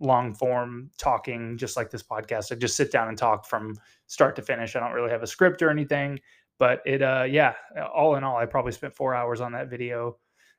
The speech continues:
alone and not counting the time that I actually was canning and, and doing the operation. So pretty interesting, but I'm digging it. I'm, uh, hopefully I'm making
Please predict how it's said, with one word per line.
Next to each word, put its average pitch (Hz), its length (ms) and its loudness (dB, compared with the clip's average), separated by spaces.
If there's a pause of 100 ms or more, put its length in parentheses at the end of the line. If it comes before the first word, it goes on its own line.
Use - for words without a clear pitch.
alone 131 640 0 (100)
and 120 380 -8 (120)
not 127 260 -2 (100)
counting 120 320 -2
the 117 80 -2
time 117 300 -6
that 117 120 -4
I 120 80 -4
actually 117 360 -8
was 113 200 -8
canning 110 400 -10
and, 110 240 -18
and 120 140 -12
doing 113 200 -8
the 113 320 -6
operation. 120 560 -2
So 120 300 0 (720)
pretty 214 180 8
interesting, 170 440 4
but 120 100 4
I'm 143 140 4
digging 131 260 4
it. 117 100 -4
I'm, 127 400 -2
uh, 139 80 0
hopefully 131 380 2
I'm 123 300 -4 (200)
making 120 540 -6